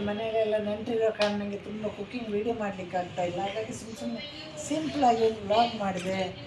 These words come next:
ನಿಮ್ದೆಲ್ಲರದ್ದು ಸಪೋರ್ಟ್ ಇರ್ಲಿ. ಹಾಗೆ ನಾನು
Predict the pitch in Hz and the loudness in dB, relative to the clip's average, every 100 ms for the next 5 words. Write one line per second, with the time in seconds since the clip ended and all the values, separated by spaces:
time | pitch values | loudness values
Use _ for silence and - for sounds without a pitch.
0 | - - 214 233 233 233 247 240 226 - | -12 -8 0 4 6 4 4 2 0 0
1 | 220 - 254 247 220 190 185 185 180 180 | 0 2 -2 2 0 0 -2 -2 -4 -4
2 | - - - - - 180 220 233 220 220 | -8 -12 -12 -14 -6 0 2 4 2 2
3 | 226 | 2